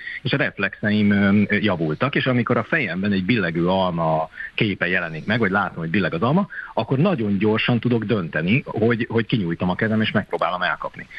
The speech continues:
De az, hogy ezeket a robotokat, ezek a különböző A I modellek, A I rendszerek és az ő gazdáik mire fogják tanítani, tehát hogy mi lesz ná-, számukra a prior-, prioritás, illetve hogy ebbe az egész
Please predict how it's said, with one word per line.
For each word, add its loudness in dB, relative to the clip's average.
De 2
az, -2
hogy 0
ezeket -2
a 2
robotokat, -2
ezek -2
a 0
különböző 0
A 0
I -10
modellek, -2
A 0
I 2
rendszerek -4
és -2
az -6
ő 2
gazdáik -2
mire 2
fogják -8
tanítani, -4
tehát -2
hogy -10
mi 2
lesz -4
ná-, -2
számukra 0
a -2
prior-, 0
prioritás, -2
illetve 0
hogy 2
ebbe 0
az -2
egész 0